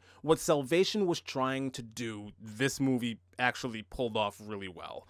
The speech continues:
Um, a praise that I will give the movie is, and I really wish a lot more movies did this, um, it happened a lot back in the nineties, and, and,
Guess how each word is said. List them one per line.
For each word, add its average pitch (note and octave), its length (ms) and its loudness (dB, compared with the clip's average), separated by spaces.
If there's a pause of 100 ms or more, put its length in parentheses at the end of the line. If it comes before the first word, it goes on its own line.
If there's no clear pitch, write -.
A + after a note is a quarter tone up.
(300)
Um, B2+ 440 4
a A#2+ 60 2
praise E3 520 2
that G3 100 4
I F#3 60 6
will F#3 180 6
give E3+ 260 2
the F#3 60 -2
movie F#3+ 480 0
is, C3+ 460 0 (320)
and D3+ 100 0
I C#3+ 40 4
really A#3+ 380 4
wish G3+ 220 4
a F3+ 60 4
lot D3 280 2
more D3+ 140 2
movies C#3 360 0
did A2+ 260 -6
this, D3+ 320 -2 (360)
um, C3 600 6 (560)
it D3+ 100 2
happened A#3+ 300 6
a A3+ 40 8
lot G3 240 8
back D3 200 4
in D#3 60 2
the C#3+ 80 2
nineties, B2 580 0
and, B2+ 220 0
and, C3 240 2